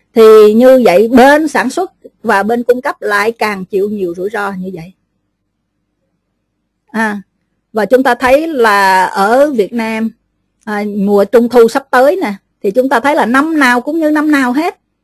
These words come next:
phải không? Tức là như là của, ờ, phân phối bánh Trung thu của Kinh Đô chẳng hạn, à, để mà đến cái mùa Trung thu sắp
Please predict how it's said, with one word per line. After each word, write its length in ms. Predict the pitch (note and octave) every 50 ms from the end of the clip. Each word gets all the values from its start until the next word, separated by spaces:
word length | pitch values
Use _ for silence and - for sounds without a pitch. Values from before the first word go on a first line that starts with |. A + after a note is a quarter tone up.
| _ _
phải 100 | - C#4+
không? 120 | D#4+ D#4+ D4 - _ _ _ _ _
Tức 200 | - E4 E4+ E4+
là 260 | C#4+ B3 A3+ A3 G#3+ - _ _ _ _ _ _ _ _ _ _ _ _ _ _ _ _ _ _ _ _ _ _ _ _ _ _ _ _ _ _ _ _ _
như 260 | - A#3+ C4 C#4+ D4
là 320 | C#4+ C#4+ B3 A#3+ A3 G#3+ G#3
của, 220 | - - G#3 A3
ờ, 520 | B3 C#4 D4 D4+ D4+ C#4 B3 A#3 A3+ A3
phân 220 | A3 - C4 C4 C4+
phối 200 | C4+ D4 C#4+ D#4
bánh 160 | D#4+ D#4+ E4+
Trung 200 | - C4+ B3+ C4
thu 240 | - C4+ B3+ C4 C4
của 240 | - F#3 F3+ G3+ A#3+ -
Kinh 200 | C4 B3+ C4+ C4
Đô 340 | C4 C4 C4+ C#4 C#4+ C#4+ C#4+
chẳng 220 | C#4 - A3+ C#4
hạn, 180 | C#4 G#3 A3 A3+ A3+ _ _ _ _ _ _ _ _ _
à, 220 | - G3 G#3+ G#3
để 280 | G#3+ G#3+ A3 G#3 A#3+ C#4
mà 160 | F4+ E4 A#3
đến 240 | G#3+ A#3 C#4 E4 F4
cái 100 | - F#4
mùa 180 | D#4 C4 A#3 A#3
Trung 200 | B3+ C4 C4+ C4+
thu 160 | C#4+ C4+ C#4
sắp 140 | - D#4+